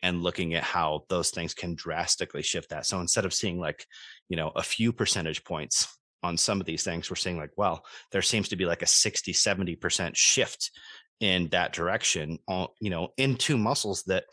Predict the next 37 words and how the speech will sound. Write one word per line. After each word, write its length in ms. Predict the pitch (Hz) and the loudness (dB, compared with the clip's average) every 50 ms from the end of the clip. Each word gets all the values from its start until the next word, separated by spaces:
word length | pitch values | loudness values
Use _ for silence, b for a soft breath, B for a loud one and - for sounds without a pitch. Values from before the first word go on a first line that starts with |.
| B B B B B B _ _ _ _ _ | B B B B B B _ _ _ _ _
are 280 | 110 107 104 101 101 | 2 4 4 4 2
what 240 | 98 104 104 107 - | 2 0 0 0 0
we, 100 | 101 107 | 0 -2
you 260 | 104 95 90 101 98 | -2 -2 -2 -2 0
would, 220 | 95 95 95 85 - B B B B B B B B _ _ _ _ | 0 0 0 -2 -6 B B B B B B B B _ _ _ _
you 140 | 107 107 104 | -4 -2 -2
would 240 | 98 92 82 95 - _ | -2 -2 -4 -8 -10 _
normally 460 | 110 107 113 131 143 123 110 104 98 | -2 0 0 2 2 2 2 2 0
think 480 | 92 - - - - 101 92 90 - - | 0 -2 -4 -4 -4 -4 -6 -6 -4 -2
is, 180 | 90 - - | -2 0 0
like, 160 | 95 90 85 - | 0 0 -2 -2
these 140 | 101 92 | -2 -2
have 120 | - 98 87 | 0 0 0
a 60 | 92 | 0
very 300 | 82 82 92 90 87 85 | 0 0 0 0 2 0
similar 480 | - - - - 101 98 95 85 80 80 | 0 0 0 0 2 2 2 2 0 -2
function. 440 | - 104 107 110 - - - - - B B B B B B - | 0 -2 -2 -2 -2 -6 -8 -10 -10 B B B B B B -4
Like, 140 | 87 - - | -4 -4 -4
you 80 | - 82 | -4 -4
know, 60 | 76 | -2
you 120 | 85 87 | 0 2
wouldn't 180 | 95 95 87 82 | 2 2 2 2
say 180 | - 104 95 85 | 2 2 2 0
long 260 | 78 90 90 92 87 | 0 0 0 0 0
head 200 | - 98 90 82 | -2 -4 -4 -4
and 220 | 87 82 80 78 | -4 -4 -4 -4
short 220 | - - 92 85 - | -4 -4 -4 -4 -4
head 100 | 92 85 | -4 -4
of 60 | 82 | -4
the 80 | 80 | -4
biceps 440 | 76 - 92 101 92 - 82 76 - | -2 0 0 0 0 0 -4 -4 -6
have 120 | - 82 - | -8 -10 -10
two 240 | - - 92 85 82 B B B B B B B _ | -6 -4 -4 -4 -6 B B B B B B B _
drastically 760 | - - 82 85 87 87 90 92 - - - 92 85 - 87 | -8 -4 -2 0 2 2 2 4 2 2 2 0 -4 -4 -4
different 320 | 80 78 82 - - - - | -4 -4 -6 -6 -8 -6 -4
functions, 420 | - 110 113 110 - 82 - - | -2 -2 -2 -2 -6 -6 -8 -8
but 260 | - - - 76 - | -8 -6 -6 -6 -6